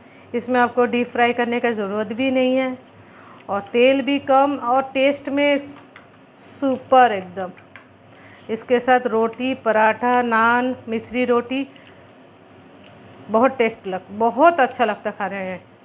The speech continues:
रोज़ रोज़ एक जैसे खाना खाने में उब जाओ तो ये बना लो। बस अब इसको इसमें डाल देंगे और कुछ नहीं करना है।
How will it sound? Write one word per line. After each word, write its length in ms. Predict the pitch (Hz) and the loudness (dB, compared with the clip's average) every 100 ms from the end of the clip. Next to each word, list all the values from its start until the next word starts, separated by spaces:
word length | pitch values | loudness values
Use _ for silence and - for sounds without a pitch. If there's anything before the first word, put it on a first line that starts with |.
| - - - - - - - - | -20 -20 -20 -20 -20 -20 -20 -10
रोज़ 400 | 190 214 233 233 | -2 0 0 0
रोज़ 360 | 226 233 233 | 0 0 -2
एक 480 | 220 - - 220 220 | -4 -8 -8 -6 -2
जैसे 340 | 208 220 226 240 | 0 0 0 -2
खाना 420 | - 208 202 226 | -2 -4 0 -2
खाने 280 | 226 208 220 | -2 -4 -4
में 100 | 240 | -2
उब 260 | 226 226 190 | -2 -2 0
जाओ 260 | 262 320 | 2 2
तो 200 | 320 247 208 196 | 0 -2 -2 0
ये 120 | 247 | 2
बना 320 | 202 190 180 170 | 2 -2 -4 -6
लो। 140 | 175 - - - - | -8 -12 -20 -20 -2
बस 220 | 247 262 269 | 4 4 4
अब 140 | 247 | 0
इसको 400 | 247 - 294 349 370 - - - - - | -2 -4 -2 -2 -4 -12 -20 -20 -20 -14
इसमें 460 | 233 254 277 392 415 - - - 196 | -12 -4 -2 -2 -4 -14 -20 -18 -4
डाल 340 | 196 226 202 | 2 4 2
देंगे 340 | 190 180 175 180 - - - - - - - - - - - - - - - - - | -4 -8 -10 -12 -14 -20 -20 -20 -20 -20 -20 -20 -20 -20 -20 -20 -20 -20 -20 -6 4
और 280 | 269 294 294 | 6 6 2
कुछ 340 | 311 330 311 | -4 -4 -2
नहीं 200 | 294 269 | 0 0
करना 340 | 262 208 196 185 | 0 -4 -4 -6
है। 160 | 190 | -8